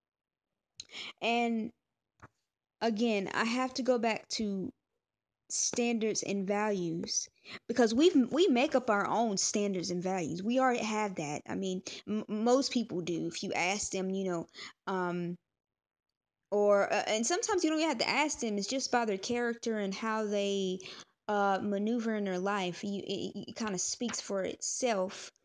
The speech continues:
most of the time. You can tell, you know, um, if they're a person of integrity, you know, what characteristics and traits that they, that they may carry. And depending on those things that, you know, you are able to see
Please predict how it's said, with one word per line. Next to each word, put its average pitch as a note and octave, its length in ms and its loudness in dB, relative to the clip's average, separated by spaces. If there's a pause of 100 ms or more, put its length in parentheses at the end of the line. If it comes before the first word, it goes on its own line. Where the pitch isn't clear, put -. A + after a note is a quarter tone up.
(380)
most G#3+ 320 -2
of G3+ 80 -2
the G3 60 -2
time. G3 360 -2
You G#3+ 100 -2
can G3 220 -4
tell, F#3+ 560 -2 (800)
you G3 140 -2
know, E3+ 400 -2
um, E3 540 -6
if - 160 -6
they're F3+ 140 0
a E3+ 40 -4
person F#3+ 320 -4
of F3+ 100 -4
integrity, F#3 560 -2
you F#3 160 -4
know, F3 120 -2
what F3 180 -4
characteristics F3+ 880 -4
and D#3+ 140 -6
traits F#3 380 -4
that D#3+ 120 -6
they, F3+ 240 0 (260)
that F3+ 120 -2
they F#3 100 2
may E3+ 200 -4
carry. F#3+ 640 2 (720)
And F#3+ 580 -2
depending A#3 440 -2
on G3 180 -2
those A3+ 360 2
things G3+ 460 -2
that, - 320 -4
you G3+ 140 -4
know, F3 260 -2
you G3+ 280 -2
are - 80 -6
able G3 340 -2
to F#3+ 180 -6
see A3+ 540 -2